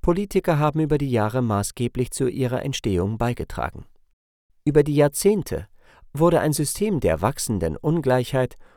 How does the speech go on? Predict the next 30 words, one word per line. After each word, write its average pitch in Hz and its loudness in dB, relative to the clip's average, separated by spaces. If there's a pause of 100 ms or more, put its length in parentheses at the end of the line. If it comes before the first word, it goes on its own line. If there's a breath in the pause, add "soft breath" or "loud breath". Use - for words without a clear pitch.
(180 soft breath)
und 156 0
Ungleichbehandlung 139 0
in 165 -2
Deutschland 139 -2
geduldet 139 0 (440)
und 156 2
weiter 113 2
etabliert, 156 -4 (200)
das 156 2
einfach 139 -2
nur 165 2
als - -2
ungerecht 123 -2
empfunden 147 -4
werden 82 -4
kann. - -10 (920 soft breath)
Das 127 2
aber 143 0
müsste 156 0
dringend 101 -2
korrigiert 135 -2
und 156 -4
wieder 107 0
in 113 -2
die 113 -4
Balance 135 0
gebracht - -4
werden, - -6 (480 loud breath)
denn 135 4
andernfalls 151 0